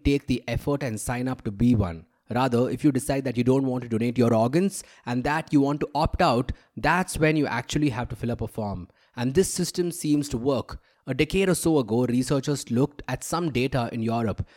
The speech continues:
They found that in Germany, which had an opt-in policy, only twelve percent of people registered as organ donors, whereas in Austria, where it was an opt-out policy, ninety-nine percent of people were organ donors.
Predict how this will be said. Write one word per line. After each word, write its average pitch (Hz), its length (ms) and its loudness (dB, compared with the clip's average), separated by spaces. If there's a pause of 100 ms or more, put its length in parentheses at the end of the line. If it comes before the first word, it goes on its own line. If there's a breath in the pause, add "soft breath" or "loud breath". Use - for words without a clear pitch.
(180 soft breath)
They 139 140 6
found 151 340 2
that 127 80 2
in 117 100 -2
Germany, 160 480 2
which 143 180 -2
had 131 200 -4
an 131 100 -4 (120)
opt-in 175 400 0
policy, 143 580 -4 (260 soft breath)
only 190 200 4
twelve 185 300 6
percent 147 280 0
of 127 100 -6
people 127 280 2
registered 117 560 4
as 104 200 -2
organ 117 360 2
donors, 104 560 2 (260 soft breath)
whereas 107 240 0
in 123 80 2
Austria, 151 560 4
where 135 160 2
it 131 60 -2
was 127 160 0
an 127 100 -2
opt-out 156 480 -2
policy, 143 540 -2 (100)
ninety-nine 175 540 -2
percent 147 260 -4
of 143 100 -4
people 160 300 0
were 143 160 0
organ 156 260 2
donors. 107 560 2